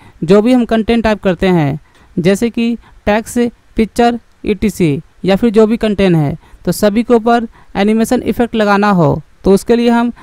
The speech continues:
animation group का यूज़ करते हैं। और देखिए, animation group का यूज़ करना हो तो हम कैसे करेंगे, तो उसके लिए यहाँ पे step दिया हुआ है,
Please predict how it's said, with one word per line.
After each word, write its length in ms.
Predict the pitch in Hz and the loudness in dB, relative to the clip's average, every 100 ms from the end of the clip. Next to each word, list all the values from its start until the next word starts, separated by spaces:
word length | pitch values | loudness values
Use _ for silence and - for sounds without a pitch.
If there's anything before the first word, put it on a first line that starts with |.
| - - | -14 -2
animation 440 | 202 220 214 233 | 0 0 0 0
group 200 | 226 226 | 2 2
का 80 | 226 | 2
यूज़ 200 | 220 - | -2 0
करते 300 | 202 170 185 | -2 0 0
हैं। 300 | 170 143 165 - - - - | 0 -2 -6 -12 -20 -8 2
और 120 | 202 | 2
देखिए, 460 | 226 220 233 160 160 - _ - | 2 2 2 0 -2 -12 _ -2
animation 460 | 202 214 208 240 | 0 2 2 0
group 200 | 233 233 | 2 0
का 80 | 240 | 2
यूज़ 180 | 240 220 | 0 0
करना 280 | 214 214 220 | -2 0 2
हो 300 | 190 139 131 _ - | 2 0 -2 _ -2
तो 80 | 220 | 2
हम 100 | 233 | 2
कैसे 300 | 214 214 220 | 2 0 0
करेंगे, 440 | 202 170 147 143 - - _ - | 0 2 0 -2 -6 -18 _ -2
तो 60 | |
उसके 200 | 180 - | -2 0
लिए 100 | 233 | 0
यहाँ 120 | 233 | 0
पे 140 | 226 226 | 0 0
step 200 | 226 214 | 0 -2
दिया 200 | 202 202 | 0 2
हुआ 180 | 190 156 | 2 2
है, 240 | 143 | -2